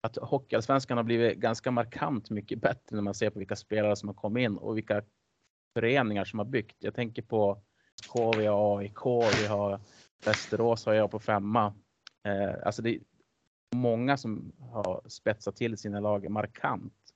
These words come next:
Det, det kommer bli s-, hur tufft som helst. Då, eh,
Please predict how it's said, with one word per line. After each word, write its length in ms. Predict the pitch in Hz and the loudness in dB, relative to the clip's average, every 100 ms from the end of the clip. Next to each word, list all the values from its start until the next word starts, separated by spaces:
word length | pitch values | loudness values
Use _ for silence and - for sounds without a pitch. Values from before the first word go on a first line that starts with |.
| _ | _
Det, 60 | 101 | -4
det 160 | - - | -2 2
kommer 240 | 135 120 | 4 4
bli 100 | 98 | 2
s-, 240 | - - - _ _ _ _ _ | -2 -10 -12 _ _ _ _ _
hur 200 | 123 113 | 4 4
tufft 360 | 104 - 101 - | 2 0 0 0
som 160 | 95 95 | -4 2
helst. 400 | 120 110 - - - - - - - - - - - - - - - - - - - - - - - - - - - - - - - - - - _ _ _ _ _ _ _ _ _ _ - 147 | 2 0 -6 2 4 4 2 2 0 -2 4 4 4 2 0 0 -2 -4 -6 -2 -2 -2 -4 -6 -8 -10 -10 -12 -14 -16 -20 -20 -20 -20 -20 -20 _ _ _ _ _ _ _ _ _ _ 4 10
Då, 140 | |
eh, 60 | 120 | 10